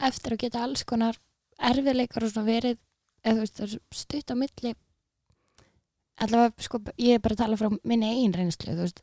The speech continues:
erfiðleikar oft svo fallegir eftir á, af því að þær eru það sem að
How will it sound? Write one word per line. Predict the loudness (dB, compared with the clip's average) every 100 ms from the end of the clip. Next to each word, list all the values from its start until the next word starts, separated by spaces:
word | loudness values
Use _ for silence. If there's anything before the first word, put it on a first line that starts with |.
| -6
erfiðleikar | -2 -2 -2 -2 -2 -4
oft | -4 -8 -20 -14
svo | -8 -6
fallegir | -6 -8 -10 -4 -2 -2
eftir | -4 -8 -4 -2
á, | -4
af | -6 -6
því | -4
að |
þær | -4 -4
eru | -4 -8 -10 _ _ _
það | 0 0
sem | 0 0
að | 0